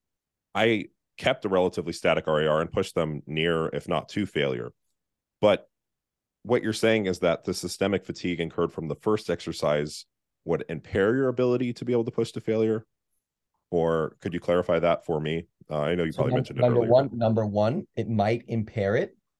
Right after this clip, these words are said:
Speaker 2: But number two, I'm saying to just obviate the question altogether. So you might be impaired, or you might just not wanna do it an-,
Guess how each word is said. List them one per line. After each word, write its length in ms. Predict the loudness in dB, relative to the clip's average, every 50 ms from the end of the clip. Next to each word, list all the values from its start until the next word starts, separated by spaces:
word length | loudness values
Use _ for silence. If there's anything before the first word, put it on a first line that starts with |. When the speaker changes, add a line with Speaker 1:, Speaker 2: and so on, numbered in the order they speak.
| _ _ _ _ _
Speaker 2:
But 120 | 0 2
number 280 | 4 2 4 4 2 0
two, 460 | -2 -2 -4 -2 -2 -2 -4 -8 -10 _ _ _ _ _ _ 0
I'm 120 | 0 0
saying 280 | 0 0 2 2 2 2
to 80 | 0
just 140 | 0 -2 -4 -4 0
obviate 420 | 2 2 2 2 2 0 0 -2
the 60 | -4
question 380 | -6 -2 -2 -2 -2 0 0 4
altogether. 580 | 4 4 2 0 -4 -6 -4 -6 -6 -10 -12 -16 _ _
So 120 | _ -2 0
you 140 | 0 2 4
might 260 | 6 6 6 6 4
be 120 | 2 0
impaired, 560 | 0 0 -2 -2 -2 -2 0 0 -2 -4 -6 -12 _ _ _ _ _ _ _ _
or 120 | 0 2
you 100 | 2 4
might 140 | 4 2 2
just 160 | 2 -2 0
not 180 | 2 2 2 4
wanna 160 | 2 2 2
do 240 | 0 -2 -2 -2 -2
it 80 | -2
an-, 160 | -4 -8 -10